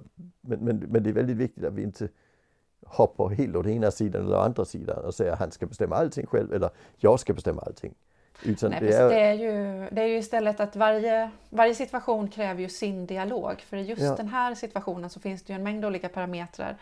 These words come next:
Speaker 2: Och att liksom
Speaker 1: Mm.
Speaker 2: sondera terrängen kring alla de parametrarna tills man till slut kommer fram till att,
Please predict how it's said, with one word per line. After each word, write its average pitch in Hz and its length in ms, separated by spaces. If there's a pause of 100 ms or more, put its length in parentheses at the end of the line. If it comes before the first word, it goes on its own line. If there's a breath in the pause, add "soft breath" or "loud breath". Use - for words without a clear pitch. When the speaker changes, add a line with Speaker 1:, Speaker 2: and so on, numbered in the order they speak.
(180 loud breath)
Speaker 2:
Och - 180
att 117 120
liksom 202 180
Speaker 1:
Mm. - 80
Speaker 2:
sondera 202 500
terrängen 180 520
kring 190 200
alla 208 260
de 196 160
parametrarna 175 600
tills - 280
man 202 140
till 196 80
slut 180 260
kommer 180 180
fram 175 280
till 175 220
att, - 260